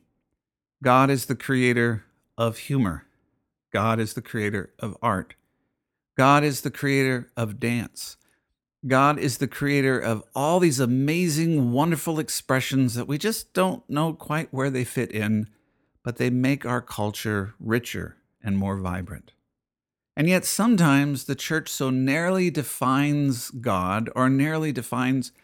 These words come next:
how Christians can worship God or express God that we miss expressing God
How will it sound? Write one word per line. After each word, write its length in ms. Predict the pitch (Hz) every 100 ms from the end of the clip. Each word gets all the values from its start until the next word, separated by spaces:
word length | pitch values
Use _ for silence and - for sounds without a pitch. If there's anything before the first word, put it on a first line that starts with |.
| _ _
how 160 | - 135
Christians 480 | - 143 - 127 113
can 240 | 113 98
worship 400 | 110 175 - 101
God 360 | 95 92 92 92
or 100 | 107
express 480 | 95 - 120 123 -
God 400 | - 90 95 95 _ _ _ -
that 160 | 123
we 160 | 135 147
miss 400 | 147 175 185 -
expressing 600 | 127 - - 123 - 120
God 420 | 95 95 95 95